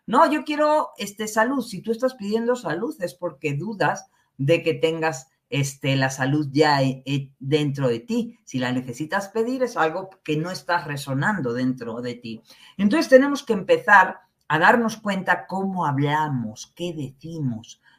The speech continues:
porque el universo responde a la naturaleza de tu canción.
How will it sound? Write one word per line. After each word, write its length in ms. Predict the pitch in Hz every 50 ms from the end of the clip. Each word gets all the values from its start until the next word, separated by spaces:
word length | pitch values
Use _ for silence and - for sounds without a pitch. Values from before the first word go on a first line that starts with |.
| _ _ _
porque 340 | - 165 160 156 - 165
el 100 | 165 160
universo 760 | 156 156 156 156 151 165 180 185 180 - - - - 147 143 156
responde 680 | 156 143 135 139 139 - - - 165 165 160 165 156 156
a 60 | 151
la 120 | 147 135
naturaleza 720 | 127 117 113 - - 127 117 113 117 120 123 120 - 131
de 120 | 123 120 117
tu 200 | - - 117 -
canción. 720 | - 113 110 113 110 - - 139 143 131 123 113 107 -